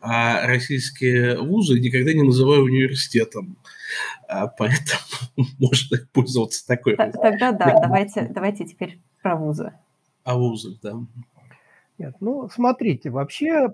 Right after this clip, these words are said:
Speaker 3: м, как бы, э, российские вузы, конечно, наследники вузов советских,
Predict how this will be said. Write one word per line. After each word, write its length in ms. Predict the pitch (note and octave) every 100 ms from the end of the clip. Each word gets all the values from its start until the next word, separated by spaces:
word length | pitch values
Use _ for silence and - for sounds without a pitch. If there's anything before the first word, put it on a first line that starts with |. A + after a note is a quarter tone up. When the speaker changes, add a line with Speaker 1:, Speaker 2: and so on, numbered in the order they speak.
| - A3+
Speaker 3:
м, 160 | F#3+ -
как 200 | F3+ F3
бы, 120 | F#3
э, 800 | F#3 - E3+ E3 E3 D3+ D3+ B3
российские 720 | E3 F3+ - D4+ B3 - G3
вузы, 300 | B3 B3 G#3+
конечно, 460 | F3+ E3 A#3+ - F3
наследники 840 | D3+ - G#3+ A#3+ G3+ - E3+ E3
вузов 520 | D#3+ C3+ G#3 G3 G3
советских, 880 | - F#3 F3 F3 B2 - - C3+